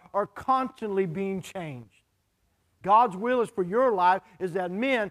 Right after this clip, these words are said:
that we are constantly growing and we're constantly open to change. We are not looking for how close we can stay to hell and still go to heaven. There's a philosophy in the church that has crept in,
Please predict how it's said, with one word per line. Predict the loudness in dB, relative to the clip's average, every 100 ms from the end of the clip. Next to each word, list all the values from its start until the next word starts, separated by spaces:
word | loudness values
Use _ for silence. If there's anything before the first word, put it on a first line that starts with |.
| _ -2
that | -2
we | 0 -2
are | -2
constantly | -4 -4 -4 -6 -6 -4
growing | -2 -2 -2 -6 -12
and | -8
we're | -6
constantly | -4 -6 -4 -6 -4
open | -2 -2 -2 -4
to |
change. | -6 -8 -6 -6 -8 -14 _ _ _ -6
We | 2 2
are | 8
not | 8 8 4
looking | 2 0 -6
for | -2 4
how | 4
close | 4 2 4 2
we | -4 -6
can | -6 -10
stay | -2 0 2
to | 2
hell | 2 2 2 0 _ -12
and | -8 -8
still | -10 -2 0 0
go | 0 0
to | 2
heaven. | 2 2 0 -14 _ _ _ _ _ _ _ _ _ _ _ _ -8
There's | -6
a | -6
philosophy | 2 8 8 8 2 -2
in | -2
the | -4
church | -2 0 0
that | 0
has | 0 -2
crept | -8 -4
in, | -4